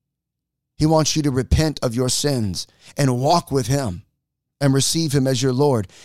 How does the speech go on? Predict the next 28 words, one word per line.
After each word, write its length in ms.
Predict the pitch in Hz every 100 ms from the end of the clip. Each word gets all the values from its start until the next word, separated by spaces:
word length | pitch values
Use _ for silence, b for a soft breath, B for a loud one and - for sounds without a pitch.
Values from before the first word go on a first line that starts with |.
| B
and 140 | - 131
your 120 | 123
Savior. 500 | - 139 127 85 80 - _ _ _ _ _ _ _
He's 200 | - 139
coming. 420 | - 185 202 113 - _ _ _ _ _ _ _ _ _ _
He's 140 | 131
coming, 360 | - 185 190 110
but 120 | 117
he's 100 | 120
coming 260 | - 143 127
back 220 | 127 131
for 80 | 123
his 160 | 127
church. 500 | 110 - 151 - - - _ _ _ _ _ _ _ _ _ _ _ _ _ _ _ _ _ _ _ _ _ _ _ -
Not 160 | 214
only 180 | 285 269
that, 340 | 156 202 233 -
but 180 | 143 - _ _ _ _ _ _ _ -
he, 300 | 143 202 220
he 180 | 185
says, 300 | 220 233 214
"The 100 | 156
Spirit 380 | 170 - 127 247
of 80 | 233
the 80 | 190
Lord's 280 | 208 214 175
upon 380 | 131 214 -
me. 180 | - -